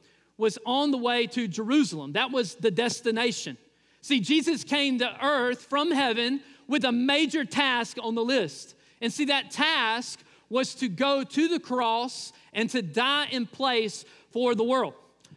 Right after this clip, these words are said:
right? To go and hang up on the cross. That was gonna happen in Jerusalem. This was the major thing on his task list. But I want you to know something.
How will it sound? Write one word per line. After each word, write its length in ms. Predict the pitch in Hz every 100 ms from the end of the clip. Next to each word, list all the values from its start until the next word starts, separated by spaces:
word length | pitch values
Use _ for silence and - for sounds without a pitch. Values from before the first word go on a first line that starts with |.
| -
right? 240 | 233 262
To 100 | 240
go 300 | 190 262 285
and 140 | 247
hang 180 | 214 262
up 140 | 254 240
on 100 | 233
the 80 |
cross. 360 | 240 285 240 180
That 240 | 233 277 269
was 100 | 185
gonna 220 | 247 220
happen 560 | 208 262 247 214 190 170 - - -
in 160 | 190
Jerusalem. 560 | 180 226 254 240 196 165
This 200 | 233 -
was 200 | 240 170
the 100 | 240
major 880 | 214 214 247 277 254 196 202 185 - - _ _
thing 340 | 262 226 190 180
on 140 | 185
his 160 | 185 -
task 460 | 220 233 240 165
list. 340 | 180 139 131 -
But 100 | 226
I 60 |
want 260 | 247 302 -
you 140 | 311
to 140 | 233 262
know 180 | 254
something. 460 | 277 247 175 156 131